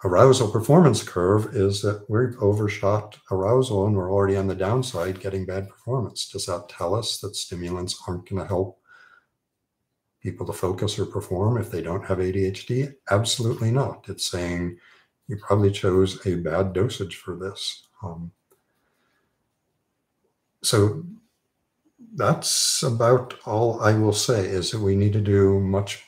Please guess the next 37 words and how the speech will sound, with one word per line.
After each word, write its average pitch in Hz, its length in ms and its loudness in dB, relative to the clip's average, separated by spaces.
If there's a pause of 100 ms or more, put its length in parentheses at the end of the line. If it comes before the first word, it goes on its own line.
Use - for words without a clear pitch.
better 95 300 2
studies 107 640 2
before 101 420 -2
we 95 100 2
go 98 140 0
around 92 300 0
making 95 420 -2 (120)
blanket 90 340 -6
claims 92 520 -2
that 101 160 -10
these 90 260 -6
drugs 90 360 -6
don't 90 280 -8
do 87 260 -8 (100)
any 95 160 2
good 92 260 -2
for 90 680 -6
anyone 92 540 -2 (100)
without 98 400 -8
A 90 120 -4
D 92 140 -8
H - 220 -12
D. 104 180 0
And 98 120 0
again, 90 260 -6
those 98 180 -2
claims 113 380 0
are 104 120 4
being 101 300 2
made. 92 340 -4 (1160)
Um, 85 480 -4 (880)
I - 60 -2
think - 280 0 (240)
it's - 180 -4
up - 180 -6 (160)
to 180 100 -6
each - 520 -4